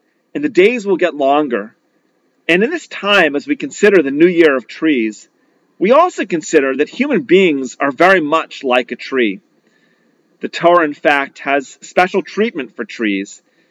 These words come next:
In Devarim, we're warned against cutting down the fruit trees during a military siege.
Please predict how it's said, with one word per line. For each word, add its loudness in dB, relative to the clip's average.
In -6
Devarim, 2
we're 4
warned 2
against -10
cutting 0
down 0
the -8
fruit 0
trees 0
during 0
a -2
military -2
siege. -2